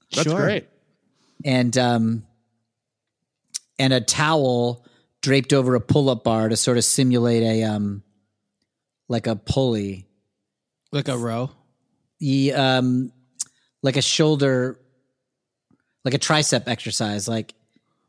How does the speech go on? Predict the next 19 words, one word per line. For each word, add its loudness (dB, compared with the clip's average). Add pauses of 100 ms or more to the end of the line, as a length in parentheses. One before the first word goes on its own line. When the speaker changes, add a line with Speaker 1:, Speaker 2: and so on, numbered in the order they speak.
(640)
Speaker 3:
uh, -2 (1120)
I -8
don't, -4
I -2
don't 0
know 2
what 2
it's -4
called. -2 (500)
I, -2 (180)
I 4
put 0
the 2
pull-up 2
bar 4
up -2
there. 2
I, 0
I -2